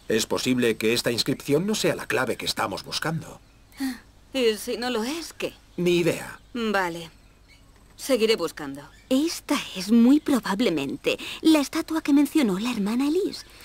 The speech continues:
Speaker 2: Eso significa que muestra el camino hasta el escondite.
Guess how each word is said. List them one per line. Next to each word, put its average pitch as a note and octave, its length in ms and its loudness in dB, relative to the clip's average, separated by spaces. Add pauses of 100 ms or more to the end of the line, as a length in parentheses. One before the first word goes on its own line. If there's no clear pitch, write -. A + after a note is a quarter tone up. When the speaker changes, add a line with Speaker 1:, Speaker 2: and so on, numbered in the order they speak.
(140)
Speaker 2:
Eso G#3+ 260 4
significa A#3+ 680 2
que C4+ 160 4
muestra F#3 360 0
el G#3 60 0
camino B3 380 4
hasta A3 240 2
el A#3+ 80 4
escondite. E3 720 -2